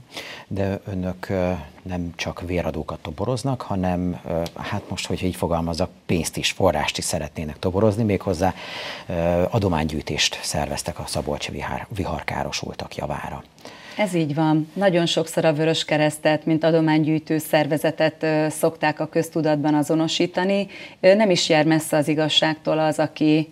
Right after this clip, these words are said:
Speaker 2: ö, ezzel azonosít bennünket, hiszen karácsony táján tartós élelmiszert szoktunk gyűjteni a rászorulóknak. Egész évben folyamatosan érkeznek hozzánk, főleg a ruhaadományok, amiket eljuttatunk a rászorulók részére.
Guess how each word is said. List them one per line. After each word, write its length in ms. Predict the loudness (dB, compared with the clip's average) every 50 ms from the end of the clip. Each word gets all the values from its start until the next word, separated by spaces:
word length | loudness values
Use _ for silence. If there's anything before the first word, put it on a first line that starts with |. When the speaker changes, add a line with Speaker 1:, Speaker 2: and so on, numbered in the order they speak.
| -6
Speaker 2:
ö, 100 | 0 4 4 4 6
ezzel 280 | 4 4 4 4 2 4
azonosít 540 | 4 4 4 2 2 2 2 2 0 0 2
bennünket, 680 | 2 2 2 2 2 2 0 0 2 2 2 2 0 -4 -18 -20 -16 -8 -4
hiszen 340 | -4 -2 2 4 4 4 4
karácsony 600 | 4 4 4 4 4 2 2 2 2 4 4 4
táján 420 | 4 4 4 4 4 4 4 2
tartós 440 | 2 2 0 0 2 -2 -2 0 2
élelmiszert 640 | 2 2 2 4 2 2 0 2 2 0 0 0 0
szoktunk 380 | -4 -4 -4 -2 -2 0 0
gyűjteni 420 | 2 0 -2 0 0 0 2 4 4
a 100 | 4 4
rászorulóknak. 960 | 2 2 0 0 -2 -2 -2 0 2 2 2 0 -2 0 0 0 0 0 -2 -6 -16 -16 -12 -4
Egész 380 | 2 4 4 6 4 2 2 2
évben 300 | 0 2 2 2 2 0
folyamatosan 720 | 2 2 2 4 4 4 4 2 0 -2 -2 0 2 2
érkeznek 500 | 4 2 2 0 -2 -2 0 0 0 -2
hozzánk, 420 | -2 -2 -2 -2 0 2 0 0 0
főleg 380 | -2 0 2 2 2 2 2
a 60 | 0 -2
ruhaadományok, 1000 | -2 -2 0 0 2 2 4 4 4 4 4 2 2 4 4 2 2 0 -2 -6 -18 -18 -18 -18 -12 -2
amiket 440 | 2 4 4 4 4 2 -2 2 4
eljuttatunk 800 | 4 4 4 4 2 0 -2 -2 -2 0 0 0 0 2 2
a 60 | 0 2
rászorulók 680 | 2 2 2 0 0 0 0 2 2 2 0 0 0
részére. 600 | 0 0 0 0 0 0 0 2 4 4 2 2